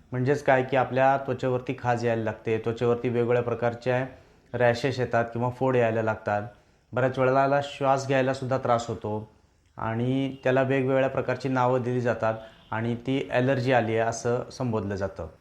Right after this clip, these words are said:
आता ही ॲलर्जी जी आहे त्याच्यामध्ये बऱ्याच वेळेला काही जणांना, अ,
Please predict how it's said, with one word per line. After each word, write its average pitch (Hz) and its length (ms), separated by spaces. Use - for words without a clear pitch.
आता 139 160
ही 147 240
ॲलर्जी 143 420
जी 147 100
आहे 135 340
त्याच्यामध्ये 131 440
बऱ्याच 131 320
वेळेला 131 340
काही 131 140
जणांना, 139 560
अ, 120 240